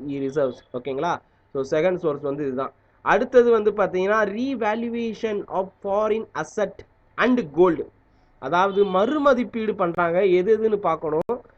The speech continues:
வெளிநாடு சொத்துக்கள் மற்றும் தங்கம், இதுல செஞ்ச மறுமதிப்பீடு. So, இப்ப சமீபத்துல வந்து பாத்தீங்கன்னா,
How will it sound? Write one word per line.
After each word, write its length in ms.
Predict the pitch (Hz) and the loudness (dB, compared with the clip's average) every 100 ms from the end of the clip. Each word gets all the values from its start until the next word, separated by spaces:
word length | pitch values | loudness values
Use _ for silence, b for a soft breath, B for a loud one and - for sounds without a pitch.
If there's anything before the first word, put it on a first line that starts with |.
| b b | b b
வெளிநாடு 800 | - 147 214 311 311 294 285 285 | -6 2 2 4 6 8 8 4
சொத்துக்கள் 640 | 254 220 - 254 - 214 - - _ _ _ _ _ _ | 4 4 4 -4 -2 -2 -2 -8 _ _ _ _ _ _
மற்றும் 460 | 208 208 294 294 | -4 -2 -4 -4
தங்கம், 500 | - 202 262 269 202 - _ _ _ | 0 2 4 4 4 -2 _ _ _
இதுல 400 | 202 220 254 262 | 0 2 4 2
செஞ்ச 420 | 202 208 202 240 | 0 -2 0 2
மறுமதிப்பீடு. 880 | 247 202 240 247 208 214 - 185 151 - | 4 4 4 2 0 -2 -4 -2 -2 -4
So, 160 | - | -2
இப்ப 160 | 196 196 | -2 -2
சமீபத்துல 560 | 196 208 285 294 269 262 | -2 -2 -2 0 0 2
வந்து 300 | 233 208 220 | 0 0 -2
பாத்தீங்கன்னா, 720 | 208 185 190 185 214 196 208 | -2 -4 -4 -2 0 0 -2